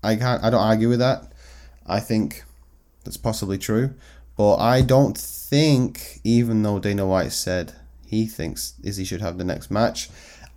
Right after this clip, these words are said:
I don't agree with that, and I'll get to that next. Um, but yeah, so Strickland pretty much fought perfectly. He, he obviously rocked him in the first, right?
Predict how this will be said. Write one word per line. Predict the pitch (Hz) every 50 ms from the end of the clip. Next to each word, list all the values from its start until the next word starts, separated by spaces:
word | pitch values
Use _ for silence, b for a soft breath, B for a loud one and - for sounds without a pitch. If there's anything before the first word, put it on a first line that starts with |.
| - -
I | 123 139 147 151
don't | 147 139 139 135 110
agree | 117 117 113 113 110
with | 107 98
that, | 92 82 - -
and | 98 95
I'll | 92 95
get | 104 110 76 -
to | 98
that | 98 87 82
next. | 85 82 73 73 - - - - - _ _ _ - - _ _ - - - - - - - - - - - - - - _ - - - - -
Um, | 107 107 101 101 101 101 101 98 - b b b b b b b b b b b b
but | - 143
yeah, | 175 202 170
so | 127 - 135 120 120 123
Strickland | 110 - - - - - - - 165 180 180 - 175 175 165 165 160 151 147 B B B B B B B B B - - - - - - - - _ _ _ _ _ _ _ _ _ - - - - - - _ _ _ _ - - -
pretty | - 180 185 202
much | 180 170 160 139 143
fought | - - 143 139 131 - -
perfectly. | - 147 147 147 143 120 - - 87 76 - - B B B B B B B B
He, | B - 156 160 160 156 151 - - - - - - - _ _ _ _ _ _ _ - - - - - - - - - - - _ _ _ _ _ _ -
he | - 151 156
obviously | - 160 190 185 196 170 - - 185 139
rocked | 117 117 123 131 127 127
him | - 147 131
in | 123 117
the | 110 107
first, | 110 - 117 110 104 98 - -
right? | 90 87 92 104 104 -